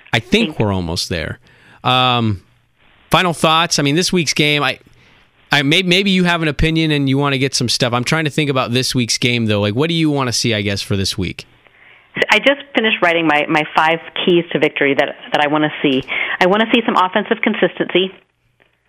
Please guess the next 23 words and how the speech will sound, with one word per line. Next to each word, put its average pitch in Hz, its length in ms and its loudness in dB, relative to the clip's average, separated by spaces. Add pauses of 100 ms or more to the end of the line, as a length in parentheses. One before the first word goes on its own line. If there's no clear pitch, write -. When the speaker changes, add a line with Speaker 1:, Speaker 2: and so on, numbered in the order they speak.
(400)
Speaker 2:
is, 180 220 0
is 175 120 0
one 175 120 2
of 180 40 2
my 175 80 2
big 165 180 0
ones. 170 260 0 (300)
Um, 151 320 2 (220)
I - 60 -8
wanna 175 200 -2 (120)
see 175 220 2 (420)
pass, 175 240 2 (200)
being 170 260 2
able 175 160 2
to 151 60 -2
pass 175 260 2 (100)
the 143 60 -4
ball 156 300 4
some. 147 280 0 (600)
And 180 260 2 (420)
I'm 180 200 0
not 214 220 2
gonna, 240 220 2